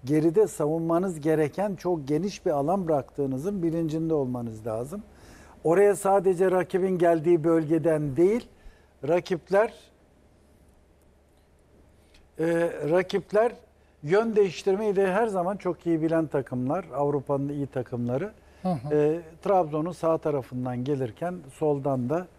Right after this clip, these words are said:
Speaker 1: İsmail'in arkasına yapılan o koşudan golü bulmayı, e, başarmıştı. E, şey, e,
Speaker 2: Pellegrini.
Speaker 1: Pel-, Pellegrini. E, ki ondan sonra da o boşlukları değerlendirme fırsatları hep oldu.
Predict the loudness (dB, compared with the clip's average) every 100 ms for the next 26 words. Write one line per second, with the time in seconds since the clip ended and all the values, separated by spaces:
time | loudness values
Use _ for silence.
0 | _ _ _ -12 -10 -2 0 2 0 -2
1 | -4 -10 -6 -2 -2 -2 -4 -4 -4 -6
2 | -8 -12 -8 -6 -2 0 0 -2 -4 -16
3 | -10 -8 -6 -2 -2 -2 -6 -4 -2 -2
4 | -6 -12 -12 -2 0 0 -2 -2 -6 -8
5 | -10 -12 -14 -20 -20 -20 -8 -4 -2 -2
6 | -4 -10 -16 -16 -18 -16 -4 0 0 -2
7 | -8 -6 -4 -2 2 2 0 -2 -6 -12
8 | _ _ -4 -4 -2 0 2 2 0 -2
9 | -2 -6 -14 -20 -20 -20 -20 -12 0 2
10 | 4 0 -2 4 4 4 0 0 2 2
11 | 4 6 4 4 0 0 -6 2 4 4
12 | 2 0 4 4 4 2 0 -2 -4 -4
13 | -6 -4 -2 0 2 2 2 -2 -4 -8